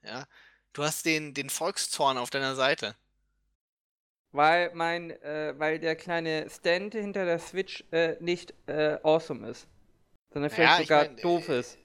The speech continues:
Speaker 1: d-, das ist ja, ähm, äh, sag ich mal, die, die, ähm,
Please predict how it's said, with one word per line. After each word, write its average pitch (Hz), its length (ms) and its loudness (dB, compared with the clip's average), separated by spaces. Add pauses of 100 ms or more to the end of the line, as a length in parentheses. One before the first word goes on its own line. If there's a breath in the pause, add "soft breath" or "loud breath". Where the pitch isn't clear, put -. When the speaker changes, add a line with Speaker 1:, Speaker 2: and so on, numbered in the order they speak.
(260)
Speaker 1:
d-, 123 80 -14
das 135 220 -4
ist 147 140 -10
ja, 151 280 2
ähm, 127 280 -8
äh, 120 440 -4 (500 soft breath)
sag 131 240 -2
ich 123 100 -8
mal, 135 140 -2
die, 139 300 -10
die, 135 300 -6
ähm, 123 500 -8